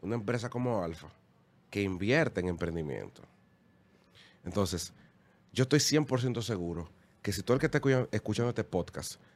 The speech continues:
decide mañana crear una empresa de base tecnológica que resuelva un problema real de escala global, se puede acercar perfectamente a Alfa. Y ahí en Alfa le van a buscar la vuelta para emprender junto con esa persona o ese equipo. Lo que pasa es que tiene que hacer sentido. Entonces, no le tenga miedo,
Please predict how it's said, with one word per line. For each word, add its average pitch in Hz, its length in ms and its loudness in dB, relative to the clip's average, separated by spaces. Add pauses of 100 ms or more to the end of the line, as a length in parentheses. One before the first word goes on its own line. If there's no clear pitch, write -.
(260)
decide 147 340 4
mañana 107 400 2
crear 98 180 0
una 113 80 2
empresa 98 380 0
de 90 80 2
base 101 240 0
tecnológica 92 640 -4
que 92 120 -8
resuelva 110 300 -4
un 123 60 -4
problema 107 380 -2
real 98 300 0
de 87 60 -2
escala 95 320 0
global, 90 420 0 (480)
se - 160 0
puede 131 160 6
acercar 123 320 2
perfectamente 110 600 0
a 95 100 2
Alfa. 139 280 -6 (480)
Y 107 140 4
ahí 104 140 6
en 104 100 4
Alfa 113 180 2
le 120 80 4
van 113 120 4
a - 20 4
buscar 110 240 -2
la 110 60 -2
vuelta 123 340 -2
para 85 160 -2
emprender 82 460 -6 (260)
junto 127 260 6
con 90 200 -2
esa 85 180 -4
persona 50 400 -8
o 85 160 0
ese 95 140 0
equipo. - 340 -8 (480)
Lo 87 100 -4
que 87 80 0
pasa 87 200 0
es 82 40 -2
que 87 60 0
tiene 90 160 0
que 87 80 -4
hacer 82 140 -2
sentido. 80 420 0 (840)
Entonces, 90 360 -6
no 107 260 2
le 156 120 4
tenga 139 260 2
miedo, 87 400 2